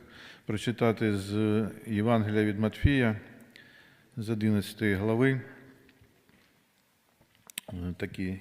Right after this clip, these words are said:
такий текст. Тоді почав Ісус докоряти містам, у яких сталося найбільше його чудес,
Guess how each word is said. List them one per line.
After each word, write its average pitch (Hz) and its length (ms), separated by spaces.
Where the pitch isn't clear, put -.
такий 101 320
текст. - 380
Тоді 143 300
почав 160 460
Ісус 143 340
докоряти 131 600
містам, 98 560
у 107 40
яких 104 300
сталося 123 480
найбільше 123 580
його 117 200
чудес, 92 540